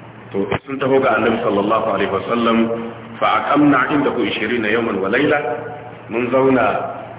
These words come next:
kwana ishirin muka yi da Annabi sallallahu alaihi wasallam a garin Madina.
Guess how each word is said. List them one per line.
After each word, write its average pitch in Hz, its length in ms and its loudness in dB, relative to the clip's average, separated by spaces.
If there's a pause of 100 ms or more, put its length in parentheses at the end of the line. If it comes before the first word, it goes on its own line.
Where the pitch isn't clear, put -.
(320)
kwana 135 400 2
ishirin 120 320 0 (680)
muka 127 200 -2
yi 120 80 2
da 110 160 2
Annabi 107 320 0
sallallahu 98 480 -2
alaihi 87 160 -8
wasallam 92 320 -10
a 101 80 -4
garin 135 320 2
Madina. 95 320 -2